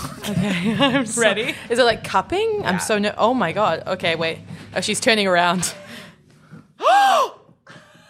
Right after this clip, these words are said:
Speaker 1: Oh my God.
Speaker 2: Can you believe?
Speaker 1: Is that acupuncture or is that cupping?
Speaker 2: It's cupping.
Speaker 1: Oh my
Speaker 2: I was
Speaker 1: God,
Speaker 2: waiting
Speaker 1: it's
Speaker 2: to show
Speaker 1: literal
Speaker 2: Beatrice.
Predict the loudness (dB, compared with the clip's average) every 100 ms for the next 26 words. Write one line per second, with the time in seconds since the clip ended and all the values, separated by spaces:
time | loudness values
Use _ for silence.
0 | _ _ _ _ -4 2 4 4 2 0
1 | -2 -2 0 4 4 2 -6 -12 -20 -20
2 | _ _ -20 -20 -14 -12 -12 -18 _ _
3 | _ _ -4 0 0 2 0 0 0 0
4 | 2 0 2 -2 -4 -10 -6 -4 -4 -6
5 | -8 -10 -10 -12 -12 -20 _ -20 -14 -12
6 | -12 0 4 6 6 4 4 4 6 4
7 | 4 2 0 -2 -4 -2 2 2 4 4
8 | 4 4 2 0